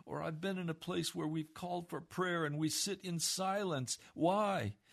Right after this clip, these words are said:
Because there's sin in the heart and they haven't dealt with it, and they don't have the joy of the Lord yet in their spirit because they don't have a willing spirit to sustain them. They've not been cleansed of their sin.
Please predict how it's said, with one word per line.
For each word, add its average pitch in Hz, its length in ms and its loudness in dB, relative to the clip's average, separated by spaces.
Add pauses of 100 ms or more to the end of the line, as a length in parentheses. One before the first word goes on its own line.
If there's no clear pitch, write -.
(100)
Because 180 440 0
there's 160 240 0
sin 208 400 2
in 180 100 2
the 160 140 6
heart 185 400 6
and 160 120 0
they 151 60 6
haven't 165 400 2
dealt 190 240 4
with 180 240 0
it, 151 140 -2 (180)
and 160 160 2
they 165 80 4
don't 180 280 2
have 180 260 2
the 175 100 4
joy 185 400 4
of 170 80 0
the 160 120 6
Lord 185 380 4
yet 175 220 2
in 170 100 0
their 156 140 2
spirit 196 580 2
because 156 600 0 (540)
they 160 100 0
don't 180 220 0
have 180 180 2
a 156 100 2
willing 175 460 2
spirit 175 640 0
to 160 120 2
sustain 175 840 2
them. 120 360 6 (3250)
They've 82 160 -6
not 85 220 -6
been 73 200 -6
cleansed 87 440 -6
of - 100 -18
their - 140 -14
sin. - 300 -8